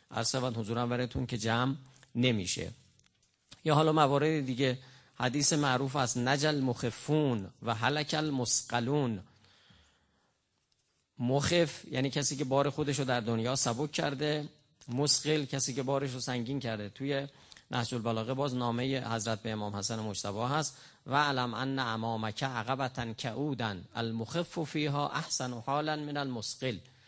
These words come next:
ولی در منابر ما و نوشته‌های خیلی از بزرگان ما دیدم که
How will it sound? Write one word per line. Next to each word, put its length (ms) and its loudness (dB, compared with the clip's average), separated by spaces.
ولی 180 0
در 160 4
منابر 520 2
ما 280 2
و 240 2
نوشته‌های 680 -2
خیلی 240 -2
از 140 -2
بزرگان 480 -2
ما 120 -2
دیدم 300 -2
که 260 -2